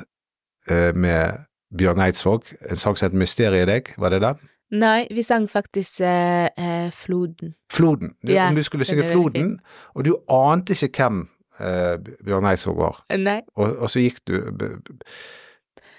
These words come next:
Speaker 2: Ja, jeg, jeg visste ikke hvem han var, eller jeg skulle ha googlet han egentlig, men, ehm, eh, eh, så når, om vi kunne synge den, så jeg husker at jeg sa, det var faktisk, det er jo Finn Tokvam som inviterte.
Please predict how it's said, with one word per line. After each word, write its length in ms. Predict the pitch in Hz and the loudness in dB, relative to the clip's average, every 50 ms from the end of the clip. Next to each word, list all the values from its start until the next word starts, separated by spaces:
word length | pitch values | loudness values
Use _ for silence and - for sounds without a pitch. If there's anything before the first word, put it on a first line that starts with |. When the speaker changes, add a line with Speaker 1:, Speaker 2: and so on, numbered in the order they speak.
| - _ - | -20 _ 2
Speaker 2:
Ja, 240 | 202 214 220 233 233 | 2 4 4 2 4
jeg, 200 | 226 208 214 202 - | 4 4 4 4 4
jeg 280 | 208 220 214 196 185 170 | 4 4 4 4 2 0
visste 240 | 175 175 - - 247 | -2 -2 0 -2 0
ikke 220 | - 240 233 - 220 | 0 -2 -2 0 -2
hvem 80 | 202 | 0
han 220 | 196 202 196 190 185 | 0 0 -2 0 0
var, 240 | 185 196 190 185 147 | 2 2 2 4 4
eller 220 | - 170 156 85 | 4 2 4 2
jeg 100 | 170 190 | 2 2
skulle 300 | - - - 196 185 175 | 0 0 0 2 2 2
ha 20 | 165 | 2
googlet 480 | 160 160 156 156 156 175 175 170 - | 0 -2 -4 -4 -2 -4 -4 -4 -2
han 160 | 180 135 - - | -4 -4 -2 -4
egentlig, 360 | - 143 160 165 156 165 165 165 | -4 -4 -6 -6 -6 -6 -4 -4
men, 220 | 170 170 175 170 | -2 -2 -2 -2
ehm, 280 | 170 165 156 147 160 156 160 170 - - - - - - - - - - _ _ | 0 0 0 -2 -2 -4 -8 -10 -14 -20 -20 -20 -18 -18 -18 -18 -20 -20 _ _
eh, 120 | - - - _ | -6 -6 -4 _
eh, 300 | - 190 185 185 180 180 180 | 0 0 2 4 4 2 2
så 160 | 180 - 190 | 4 4 4
når, 300 | 185 185 190 185 180 - - _ _ - | 4 6 4 4 4 0 -4 _ _ 0
om 140 | 190 190 | 0 2
vi 80 | 180 208 | 2 2
kunne 240 | 202 - 202 175 165 | 2 2 2 2 2
synge 300 | - - 180 185 190 190 170 | 2 2 2 4 4 4 2
den, 140 | 156 156 - | 2 2 2
så 80 | 190 | 2
jeg 80 | 185 180 | 2 2
husker 300 | 175 185 175 - - 208 | 2 0 0 2 0 0
at 80 | 196 - | 2 2
jeg 140 | 185 170 165 | 2 0 2
sa, 220 | - - 190 180 165 147 | 0 0 2 2 2 2
det 120 | 165 185 185 | 2 0 2
var 120 | 180 165 151 | 2 0 0
faktisk, 400 | - - 180 - - - 160 - - | 0 -2 -4 -4 -6 -10 -12 -10 -6
det 160 | - - 196 | -2 2 4
er 160 | 190 180 170 | 4 4 4
jo 140 | 175 180 185 | 4 2 0
Finn 340 | 180 - - 196 185 165 160 | -2 -2 -2 -2 -2 -2 -4
Tokvam 460 | - - 165 - - - 123 - 156 156 | -6 -8 -10 -8 -6 -6 -6 -4 -2 -2
som 100 | - 147 | -2 -2
inviterte. 640 | 160 160 156 160 - 165 160 165 - - _ - | -2 -4 -6 -6 -4 -4 -4 -4 -6 -10 _ -18